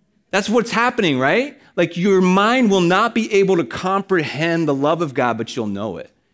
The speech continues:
You know what I'm saying? You know when you know? You know when you don't know how you know it, but you know it, you know? That's what's going on here. You don't know how you know it, but you know it because you've experienced it. Your mind can't comprehend it, but you can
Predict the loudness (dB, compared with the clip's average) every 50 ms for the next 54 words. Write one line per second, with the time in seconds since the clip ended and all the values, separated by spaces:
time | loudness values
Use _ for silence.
0 | _ _ _ -4 -2 0 0 0 0 -2 -4 -4 -6 -6 -4 -4 -4 -4 -2 -2
1 | -2 -2 0 0 0 0 0 0 0 0 -2 -4 -6 _ _ _ _ _ _ _
2 | _ _ _ _ -2 0 2 2 4 4 4 4 4 4 4 2 2 0 0 0
3 | 0 0 0 0 0 2 2 2 2 2 0 0 -2 -4 -2 -2 0 0 -2 -2
4 | -6 -10 -16 _ _ _ _ _ -8 -4 -2 0 0 0 -2 -2 -6 -14 _ _
5 | _ _ -20 -20 _ _ _ _ _ _ 0 0 0 2 0 -2 -2 0 2 2
6 | 4 4 4 2 4 2 2 2 2 -2 -4 -8 -20 -10 -6 0 2 2 4 4
7 | 4 4 2 2 2 0 0 0 2 2 2 4 4 4 4 4 2 2 4 2
8 | 0 0 -4 -10 -18 _ -4 -2 -2 0 -2 0 0 2 2 2 2 2 0 0
9 | -2 -2 -2 -2 -4 -6 -6 -8 -8 -10 -10 -4 -2 0 0 0 0 -2 -2 -4
10 | -4 -2 0 0 0 0 0 -2 -2 -2 -4 -4 -4 -4 -4 -4 -4 -2 -2 -6
11 | -6 -4 -2 -2 0 0 2 2 0 0 0 -4 -14 -6 -6 -6 -4 0 -2 0
12 | 0 2 0 0